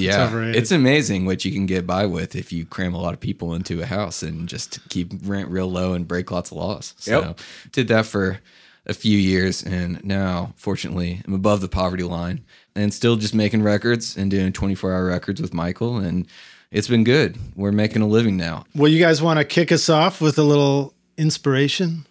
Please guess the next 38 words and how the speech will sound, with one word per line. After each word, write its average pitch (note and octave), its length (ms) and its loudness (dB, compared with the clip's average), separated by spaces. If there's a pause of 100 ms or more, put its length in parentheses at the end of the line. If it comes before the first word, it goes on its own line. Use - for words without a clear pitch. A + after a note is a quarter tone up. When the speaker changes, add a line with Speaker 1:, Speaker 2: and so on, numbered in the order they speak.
(240)
Speaker 2:
You C3+ 120 -2
got C3+ 100 0
any, A#2 100 -2
got C3+ 200 -2
any B2 200 -4
inspirational C3 640 -2
quotes C3 360 -6
you D3 60 -6
wanna C#3+ 180 -6
share D3+ 280 -4
with D#3 180 -8
Speaker 1:
Oh, E3 60 -2
Speaker 2:
us? D#3 80 -6
Speaker 1:
yeah. F3+ 80 -4
Speaker 2:
Something, B2+ 240 -4
something D3+ 300 0
to - 20 -2
get D3 120 4
a, A#2+ 160 0 (100)
get D#3 140 4
us - 200 2
going? C#3+ 440 2 (380)
Speaker 3:
We A#2+ 140 0
definitely B2 480 2
have A#2 180 4
the A2+ 80 4
inspirational G#2 540 -2
quotes. G2 360 -4
Speaker 1:
Yeah, G#2+ 60 -6
Speaker 3:
We've G#2+ 120 -4
been A2 120 0
Speaker 1:
we A2 60 -10
have A2+ 80 -10
Speaker 3:
preparing G#2+ 300 0
Speaker 1:
a - 20 0
lot G#2 80 -4
of - 40 -12
Speaker 3:
for, G2 320 0